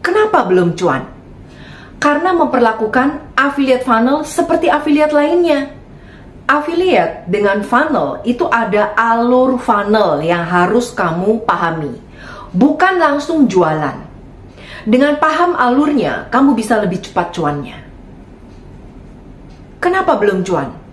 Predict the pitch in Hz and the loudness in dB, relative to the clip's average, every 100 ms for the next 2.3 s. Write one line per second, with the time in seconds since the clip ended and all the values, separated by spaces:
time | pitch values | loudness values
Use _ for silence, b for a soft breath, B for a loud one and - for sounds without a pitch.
0 | - - - - - - - - 302 302 | -20 -20 -20 -20 -20 -20 -16 -2 0 2
1 | 330 349 254 214 247 247 214 208 208 180 | 2 0 0 0 0 2 0 0 0 0
2 | 160 165 | 2 0